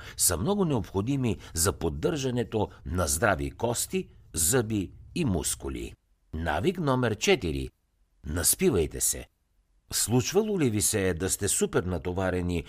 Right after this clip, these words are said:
за няколко дни и след това внезапно да се разболеете? Това е отмъщението на имунната система. Достатъчният сън позволява на организма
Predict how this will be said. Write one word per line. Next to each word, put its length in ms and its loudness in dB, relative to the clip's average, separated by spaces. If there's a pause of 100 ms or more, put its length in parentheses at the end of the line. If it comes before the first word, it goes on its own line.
за 200 0
няколко 480 -2
дни 260 -2 (240)
и 120 4
след 300 2
това 400 0 (160)
внезапно 600 0
да 100 0
се 160 -2
разболеете? 720 -2 (360)
Това 240 6
е 40 6
отмъщението 1080 2 (220)
на 120 4
имунната 600 2
система. 560 -4 (460)
Достатъчният 800 -2
сън 320 0 (200)
позволява 540 2
на 120 0
организма 640 -2